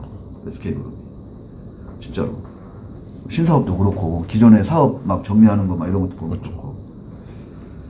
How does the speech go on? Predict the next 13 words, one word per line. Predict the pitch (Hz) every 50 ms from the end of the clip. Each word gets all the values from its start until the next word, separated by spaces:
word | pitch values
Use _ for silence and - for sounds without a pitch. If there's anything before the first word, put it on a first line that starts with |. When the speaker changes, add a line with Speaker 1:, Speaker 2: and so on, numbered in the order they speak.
| - - - - - - - - -
Speaker 1:
자, | 110 101 95 92 101 120 139 135 135 -
이번에는 | 92 92 95 92 92 95 95 95 92
그 | 87 78 73 71 67 -
최창원 | - 156 160 - 165 160 156 139
부회장이 | 120 120 120 113 113 113 110 104 95
이끄는, | 87 - 101 92 87 82 87 - - - -
네, | - - - -
에스케이 | - - - - 95 92
바이오 | - - 90 95 101 98
사이언스 | 82 90 - 107 101 95 87 87 - 80 78 82
상장 | - 127 120 - - 104
얘기 | 90 82
보겠습니다. | 82 82 82 78 - - - - -